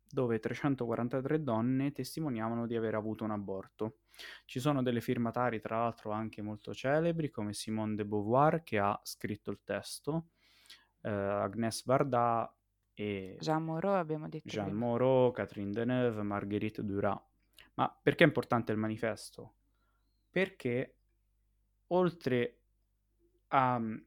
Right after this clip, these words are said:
Speaker 1: comunque avere come centro un termine come libertà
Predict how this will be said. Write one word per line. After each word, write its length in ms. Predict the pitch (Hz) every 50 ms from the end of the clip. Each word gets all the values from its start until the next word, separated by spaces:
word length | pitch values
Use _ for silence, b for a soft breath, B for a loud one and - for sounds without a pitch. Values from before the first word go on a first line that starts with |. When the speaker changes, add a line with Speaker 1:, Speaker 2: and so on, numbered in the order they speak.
| _ -
Speaker 1:
comunque 400 | - 123 135 151 160 160 - 131
avere 240 | 120 139 147 139 -
come 220 | - 123 113 113 113
centro 640 | - - - 143 135 123 110 110 - 107 104 101 117
un 160 | 120 110 107 -
termine 360 | - 131 127 117 117 113 110
come 220 | 127 123 120 113
libertà 800 | 107 113 113 107 110 113 113 - - - 123 123 117 - - -